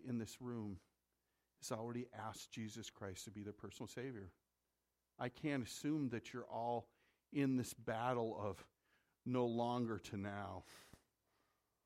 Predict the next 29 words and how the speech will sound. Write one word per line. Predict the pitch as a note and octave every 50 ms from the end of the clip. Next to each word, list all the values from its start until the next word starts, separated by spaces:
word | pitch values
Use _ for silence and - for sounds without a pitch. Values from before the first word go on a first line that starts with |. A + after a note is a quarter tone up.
| _ _ _ _ _ _ _ _ _ _ _ _ -
And | A2+ G#2+ -
Paul | - - C#3+ C3+ C#3 C#3
was | C3+ A#2 -
concerned | - - A#2 G2+ - - A#2+ A2 G#2+
about | G#2 A2 G#2+ G#2 - -
that | A2+ G#2+ G#2+
even | A2+ A2 G#2+ A#2 A2
as | A2 G#2+ -
he | A#2+
wrote | A2 A2 A2 G#2+ G#2 -
these | A#2 G#2 -
words. | C3+ C3 C3+ C3 A#2+ G#2 -
And | A2+ G#2
so | F#2+ - A#2
my | A2 A2
question | G#2 - - - C#3 C3+ - - - B2+ A2 G#2 -
to | - A2+
you | A2 B2+ C#3 C#3+ C3 A#2
is, | G#2+ G#2+ A2 A2
have | A2+ A2+ A2 A#2
you | A#2+ B2 B2+ B2+
asked | A#2 A#2 A#2 - - -
Jesus | A2+ G#2+ G#2 - A#2+ -
Christ | - - G#2 F#2+ - -
to | - -
be | G#2+
your | G#2 G2
personal | F#2 - G2+ F#2 - - G2 F#2
Savior? | - - G#2+ G#2+ A#2 G#2+ G2 F2 D#2+